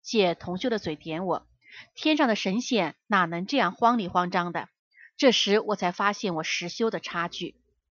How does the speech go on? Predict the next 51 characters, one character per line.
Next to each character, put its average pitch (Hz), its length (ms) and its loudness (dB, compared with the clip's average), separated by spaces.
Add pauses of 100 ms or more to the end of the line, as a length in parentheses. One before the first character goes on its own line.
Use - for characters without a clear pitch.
(1300)
浮 285 220 0
躁 302 220 8
心 262 360 4
源 196 260 2
于 175 120 0
焦 269 300 6
急 170 180 -6
心， 214 380 -2 (180)
办 220 180 4
事 190 280 2
只 175 180 -4
图 - 220 -10
快， 202 420 0 (220)
只 269 180 2
顾 381 160 6
一 339 140 6
点 170 280 0
不 196 160 -6
计 202 160 -4
其 190 300 -6
余， 160 340 -4 (160)
结 220 240 2
果 196 140 0
往 156 260 0
往 156 220 -2
适 - 260 -2
得 170 140 -4
其 180 300 -8
反。 160 260 -6 (540)
人 208 260 2
有 226 160 6
秉 165 300 -6
性， 202 340 -2 (220)
有 233 160 4
性 320 260 0
子 214 80 0
急 190 300 -6
的， 208 260 0
有 190 160 -2
性 196 300 -4
子 160 100 -10
慢 180 320 -4
的， 120 180 -6 (180)
有 220 120 4
心 349 300 0
细 311 260 -2
的， 202 240 4
有 185 120 -2
心 214 260 -6
粗 269 280 -4
的， 165 200 0